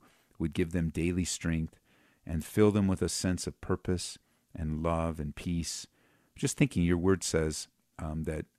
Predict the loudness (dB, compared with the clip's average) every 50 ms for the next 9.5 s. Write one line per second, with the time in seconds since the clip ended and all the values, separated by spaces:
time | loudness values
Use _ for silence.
0 | _ -8 -6 -6 -4 -2 -2 0 0 0 -2 -2 -4 -4 -2 -2 -2 -2 -2 -4
1 | -4 -4 -4 -2 -2 -2 -2 -2 -2 -2 -4 -4 -4 -8 _ _ -20 _ _ _
2 | _ -10 -6 -4 -2 -2 -2 -4 -6 -8 -12 -14 -8 -6 -4 -4 -2 -2 -4 -4
3 | -2 -2 0 0 0 -2 -2 -6 -12 _ _ _ _ _ _ _ _ _ _ _
4 | _ _ _ _ _ _ _ _ -16 -16 -12 -10 -4 -2 0 0 0 0 0 -4
5 | -6 -6 -4 -2 0 2 2 2 0 0 -2 -4 -6 -6 -6 -8 -6 -2 -2 -2
6 | -2 -2 -2 -4 -4 -4 -4 -2 -2 -2 -2 -2 -4 -8 -10 -14 -20 _ -20 -20
7 | -20 -20 _ _ _ -20 -20 _ _ _ -20 _ _ _ -4 -2 0 0 0 -2
8 | -4 _ _ _ _ _ _ _ 0 2 2 2 2 2 0 0 -2 -2 -4 -4
9 | -6 -10 -8 -6 -6 -6 -6 -8 -10 -12